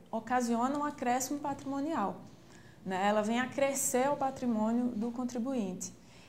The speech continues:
E, em razão disso, se enquadra perfeitamente no fato gerador do imposto de renda pessoa física e não há nenhuma previsão legal expressa de isenção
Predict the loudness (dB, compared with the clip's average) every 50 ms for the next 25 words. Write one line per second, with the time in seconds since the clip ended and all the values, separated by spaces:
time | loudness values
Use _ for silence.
0 | -20 -10 -2 0 2 2 4 4 2 4 2 2 4 2 2 2 2 2 2 2
1 | 2 2 0 0 -2 -2 -2 0 0 0 -2 0 0 2 2 2 2 0 0 -2
2 | -2 0 -2 -2 -2 -2 -2 0 0 0 -2 0 0 0 0 0 -2 -2 -2 -2
3 | -2 0 -2 -2 0 0 -2 -2 -2 -2 -2 0 -2 -2 -2 -4 -6 -6 -6 -6
4 | -4 -4 -2 -4 -4 -4 -6 -6 -8 -4 -4 -6 -6 -6 -8 -6 -4 -4 -4 -4
5 | -6 -6 -6 -8 -8 -12 -20 -20 -20 -12 -4 0 2 4 4 4 2 0 -4 -2
6 | -2 0 2 2 2 2 2 2 0 0 0 0 -2 -2 0 0 0 2 2 2
7 | 2 2 2 2 2 2 0 0 0 -2 -2 -2 0 0 0 0 0 0 0 0
8 | 0 2 2 0 0 0 0 -2 0 0 0 0 0 0 -2 -4